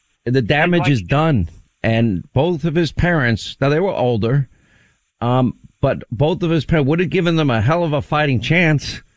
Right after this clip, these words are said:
Speaker 1: Um, it's just so sad to me. And I'm telling you, you're speaking for a lot of people here. Look, I've devoted a lot of time on this program talking about this very issue.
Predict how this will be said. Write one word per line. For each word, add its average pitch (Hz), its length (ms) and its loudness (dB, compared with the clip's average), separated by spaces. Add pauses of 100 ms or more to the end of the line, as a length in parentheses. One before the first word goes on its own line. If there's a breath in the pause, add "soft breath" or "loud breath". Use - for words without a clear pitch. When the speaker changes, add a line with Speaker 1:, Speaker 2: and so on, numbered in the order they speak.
(500)
Speaker 1:
Um, 123 440 2
it's 135 140 -2
just 214 180 2
so 226 120 0
sad 165 400 -2
to 131 80 -8
me. 123 240 -4
And 147 100 0
I'm 156 80 2
telling 208 300 0
you, 156 60 4
you're 143 180 0
speaking 175 400 -2
for 156 100 2
a 143 80 0
lot 156 180 0
of 139 80 -2
people 143 280 0
here. 104 220 2 (460 loud breath)
Look, - 280 -2 (280)
I've 185 200 0
devoted 165 400 0
a 135 60 2
lot 131 260 2
of 131 80 -2
time 113 520 2 (640)
on 127 120 0
this 120 140 2
program 120 460 2
talking 123 380 -2
about 110 220 0
this 101 140 0
very 117 380 0
issue. 95 440 0